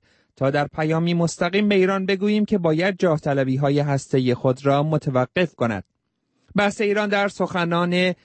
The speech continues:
سناتور اوباما بار دوم در مبحث حقوق بشر مطرح شد. آقای اوباما تاکید کرد باید از حقوق بشر در سر تا سر دنیا حمایت کرد و طی پرسش‌هایی گفت آیا ما برای حفظ حقوق بشر ناراضیان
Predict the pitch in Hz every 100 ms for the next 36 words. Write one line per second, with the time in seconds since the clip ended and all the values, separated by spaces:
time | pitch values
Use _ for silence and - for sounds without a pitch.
0 | _ _ - 160 156 190 202 180 160 151
1 | 156 165 160 156 175 160 165 143 180 202
2 | 185 185 180 147 151 165 220 196 175 170
3 | 160 180 165 185 - 208 139 113 _ -
4 | 139 139 - 135 - 127 - _ _ -
5 | 139 147 143 147 156 175 196 170 220 202
6 | 233 226 - _ _ 151 170 185 202 -
7 | 190 202 196 196 147 170 170 196 220 208
8 | - 208 196 190 185 - 185 185 185 196
9 | 180 - 175 180 175 165 170 180 175 180
10 | 175 185 185 214 185 151 151 - 165 160
11 | 160 160 143 151 - 185 170 202 196 _
12 | _ - 190 208 202 202 180 175 190 190
13 | 175 214 - 214 202 - 196 190 185 196
14 | 165 175 - 190 190 180 170 160 160 151
15 | 170 202 196